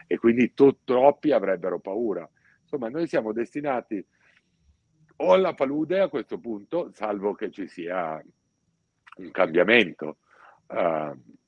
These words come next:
cioè, di fatto, voglio dire, sarà interessante vedere alle prossime elezioni cosa accadrà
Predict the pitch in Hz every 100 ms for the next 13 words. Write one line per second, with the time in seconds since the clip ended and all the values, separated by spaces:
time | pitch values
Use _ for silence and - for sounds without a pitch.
0 | - 95 - 87 117 110 - 110 98 92
1 | 98 101 98 90 - 98 95 90 101 90
2 | 120 104 110 98 107 101 92 87 110 90
3 | 98 110 120 104 107 117 - 95 98 -
4 | - 95 92 90 110